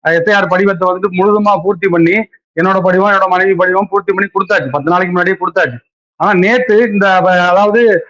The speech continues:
இறந்து போனவர்கள் பட்டியல், அ, இடமாற்றம் செய்யப்பட்ட டெத்து, ஷிப்டிங்கோட பட்டியல் வந்துட்டு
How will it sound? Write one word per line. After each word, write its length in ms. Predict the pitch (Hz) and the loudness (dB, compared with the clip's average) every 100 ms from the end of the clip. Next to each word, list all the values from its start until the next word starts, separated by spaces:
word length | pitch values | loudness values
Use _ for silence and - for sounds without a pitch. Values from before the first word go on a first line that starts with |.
| _ - | _ -8
இறந்து 420 | 160 185 226 233 | 0 0 2 2
போனவர்கள் 440 | 214 202 190 185 175 | 2 0 0 0 0
பட்டியல், 500 | 180 185 196 202 185 | 0 0 0 0 2
அ, 320 | 175 175 165 | 2 2 2
இடமாற்றம் 520 | 190 226 214 208 185 | 2 2 0 0 -2
செய்யப்பட்ட 460 | 185 175 170 170 160 | -2 -2 0 0 0
டெத்து, 600 | 170 180 - 233 240 202 | 0 -4 0 2 2 2
ஷிப்டிங்கோட 560 | 202 160 220 202 185 170 | -2 -2 0 2 0 0
பட்டியல் 360 | 170 190 190 | -2 0 0
வந்துட்டு 320 | 170 165 226 | 0 0 0